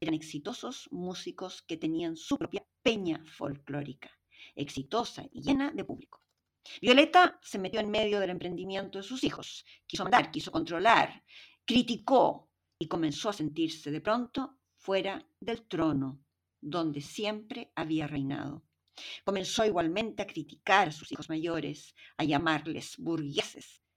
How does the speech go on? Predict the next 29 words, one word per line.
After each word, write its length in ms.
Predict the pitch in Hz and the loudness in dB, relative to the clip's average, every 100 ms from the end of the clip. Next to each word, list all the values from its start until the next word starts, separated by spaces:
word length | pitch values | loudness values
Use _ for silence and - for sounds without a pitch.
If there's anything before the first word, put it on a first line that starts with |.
| _ | _
de 80 | 127 | -8
manera 420 | 123 147 147 170 | -2 -2 0 -4
despectiva, 840 | 127 - - - - 240 190 - _ _ _ _ - | -6 -10 -12 -12 -4 -2 0 -4 _ _ _ _ -8
porque 180 | - | -2
tenían 260 | 269 269 277 | 4 6 6
un 60 | 269 | 6
coche, 360 | 208 - - _ _ _ _ _ _ _ _ _ | 2 0 -8 _ _ _ _ _ _ _ _ _
o 100 | - | -6
bien 260 | 170 180 175 | -2 0 -2
salían 340 | 175 165 170 | -4 -2 -2
de 80 | 170 | 0
vacaciones, 580 | 170 185 - 247 - - _ _ _ _ _ _ | -2 -2 0 -2 -4 -20 _ _ _ _ _ _
o 100 | - | 2
porque 240 | 170 156 156 | 2 0 -4
alquilaban 460 | 147 151 147 139 | -2 0 0 0
un 100 | 135 | -2
piso, 340 | 135 - - - _ _ _ _ | -6 -10 -12 -16 _ _ _ _
que 80 | 175 | -6
no 80 | 165 | -2
tenía 420 | 135 147 156 160 - - | 2 2 0 -8 -14 -10
el 140 | 220 | -6
piso 380 | 147 - 147 - | -6 -6 -10 -8
de 100 | 160 | -8
tierra. 260 | 160 - - - _ _ _ _ _ _ _ _ - - - - _ _ _ | -8 -10 -14 -20 _ _ _ _ _ _ _ _ -14 -14 -18 -20 _ _ _
Violeta 580 | 196 262 294 320 320 - | 4 6 8 8 6 4
emprendió 480 | 202 202 196 196 208 | -4 -2 -2 0 0
una 140 | 185 | -2
nueva 340 | 170 190 214 | -2 0 0
empresa. 400 | 165 - 123 - | 0 -4 -8 -10